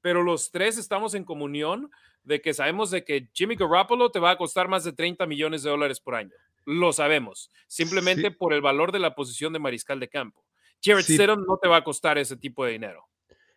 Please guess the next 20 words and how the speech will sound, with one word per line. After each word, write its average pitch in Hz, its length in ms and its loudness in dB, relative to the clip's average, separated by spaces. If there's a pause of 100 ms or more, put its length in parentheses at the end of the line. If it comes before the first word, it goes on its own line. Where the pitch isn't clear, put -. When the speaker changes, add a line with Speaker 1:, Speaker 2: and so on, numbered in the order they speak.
(140)
Speaker 2:
Exactamente, 139 840 2
por 117 220 4
el, 107 200 2 (400)
por 113 200 8
el 104 160 4
costo. 113 520 4 (160)
Eh, 107 640 6 (1160)
Jimmy 135 440 4
G 151 400 4
te 135 80 6
va 120 100 8
a 120 40 2
costar 117 480 4
lo 107 140 4
mismo 135 420 0
que 135 140 -2
Carr, 190 460 4 (460)
aproximadamente 123 1040 4
en 123 80 6
eso, 143 500 0